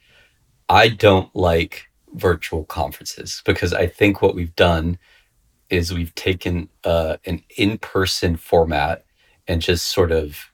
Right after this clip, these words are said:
you know, shoved it into this sort of virtual space. And I don't think it works well. So sitting in front of your computer for three days, watching Zoom presentations alone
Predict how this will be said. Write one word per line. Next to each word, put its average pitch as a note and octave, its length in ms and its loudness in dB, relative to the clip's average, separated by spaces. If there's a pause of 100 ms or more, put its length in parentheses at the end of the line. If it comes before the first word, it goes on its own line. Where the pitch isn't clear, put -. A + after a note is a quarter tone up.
you F#2+ 100 -6
know, D2 320 -6 (640)
shoved G2 520 2
it F#2 120 4
into E2+ 280 0
this D#2+ 220 -4
sort D#2+ 220 -4
of D2+ 100 -10
virtual E2 420 -4
space. E2 560 -4 (440)
And F#2+ 140 4
I F2+ 100 4
don't G2 340 2
think F#2+ 180 -4
it - 120 -6
works E2 380 -6
well. C#2 200 -4
So - 180 -8
sitting G#2 340 2
in G2 80 2
front F#2 200 0
of F2 80 -2
your E2 120 0
computer E2 680 -2 (480)
for - 180 -4
three F2 240 -2
days, D#2+ 580 0 (100)
watching E2+ 380 0
Zoom E2+ 240 -2
presentations D#2 1040 -4 (440)
alone D#2+ 640 4